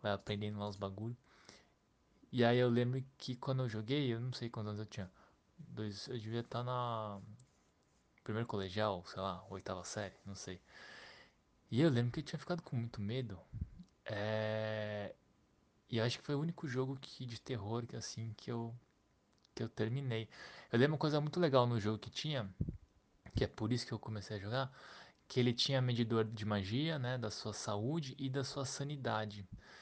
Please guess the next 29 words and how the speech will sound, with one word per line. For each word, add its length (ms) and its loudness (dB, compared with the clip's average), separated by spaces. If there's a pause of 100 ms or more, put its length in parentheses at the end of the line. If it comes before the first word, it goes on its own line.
(220)
E 60 -2
todas 220 4
as 80 6
vezes 140 2
que 100 -6
você 500 0
olhava 400 4
um 80 2
monstro, 960 -4
né, 80 -4
um 80 -4
inimigo, 380 -4 (280)
e 80 -2
não, 540 0 (760)
não 280 -2 (560)
enfrentava, 960 2 (720)
a 160 4
sua 240 2
sanidade 520 2
caía. 540 0 (160)
E 180 -2
aí 360 2
chegava 320 2
uma 140 0
hora 180 4
que 80 -8
você 100 -4
ficava 480 0
maluco, 680 -2